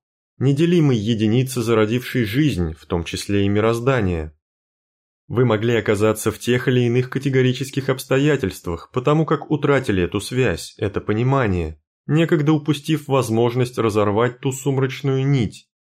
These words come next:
потому как, вероятно, испугались остаться ни с чем. Но знали вы в действительности о том, что есть не в суе всё?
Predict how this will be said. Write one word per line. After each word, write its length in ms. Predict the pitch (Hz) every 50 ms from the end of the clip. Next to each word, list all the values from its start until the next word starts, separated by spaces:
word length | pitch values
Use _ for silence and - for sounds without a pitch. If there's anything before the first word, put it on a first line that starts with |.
| _ _ _ _ _ _
потому 500 | - 139 131 135 135 139 156 180 185 151
как, 240 | - - 101 - -
вероятно, 680 | 98 98 95 98 110 117 113 113 - 127 123 117 107 -
испугались 920 | - 135 127 - - 135 127 123 131 135 117 95 90 80 - - - _ _ _ _ _ _
остаться 540 | - 151 143 - - 170 147 139 - - 135
ни 100 | 135 147
с 80 | 143
чем. 520 | 143 - - - 143 107 85 80 78 - _ _ _ _ _ _ _ _ _ _ _ _ _ _ _ _ _ _ -
Но 160 | - 104 113
знали 320 | 110 - 156 170 185 175 147
вы 160 | 123 135 135
в 60 | -
действительности 840 | - 120 123 127 - - 170 160 - 127 117 107 101 101 - - 110
о 220 | - - 120 113
том, 320 | - - 160 160 151 139
что 200 | 135 - - -
есть 400 | 117 113 123 135 127 131 - -
не 140 | - 127 123
в 100 | 127 -
суе 340 | - - - 151 143 135 127
всё? 680 | 127 127 - - - 160 156 131 98 82 76 76 _